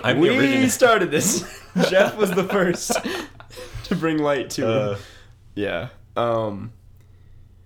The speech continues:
Speaker 2: but how has your week been?
Speaker 1: Uh, it was,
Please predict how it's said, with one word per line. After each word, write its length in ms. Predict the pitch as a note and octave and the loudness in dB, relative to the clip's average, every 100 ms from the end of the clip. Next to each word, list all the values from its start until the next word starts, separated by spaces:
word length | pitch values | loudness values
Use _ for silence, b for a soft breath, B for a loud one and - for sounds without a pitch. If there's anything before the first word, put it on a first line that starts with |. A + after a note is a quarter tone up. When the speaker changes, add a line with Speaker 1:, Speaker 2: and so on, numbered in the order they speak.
| b - - | b -14 -6
Speaker 2:
but 180 | G#2+ | -4
how 140 | C3 E3+ | -2 -4
has 120 | D#3+ | -6
your 140 | C#3+ E3 | -8 -8
week 220 | F2 - | -10 -10
been? 220 | D2 - - - - - - - | -12 -14 -20 -20 -20 -20 -20 -8
Speaker 1:
Uh, 240 | G#2+ A#2+ A#2+ | -2 0 -2
it 120 | B2 | -4
was, 220 | E3+ F#3 | -8 -10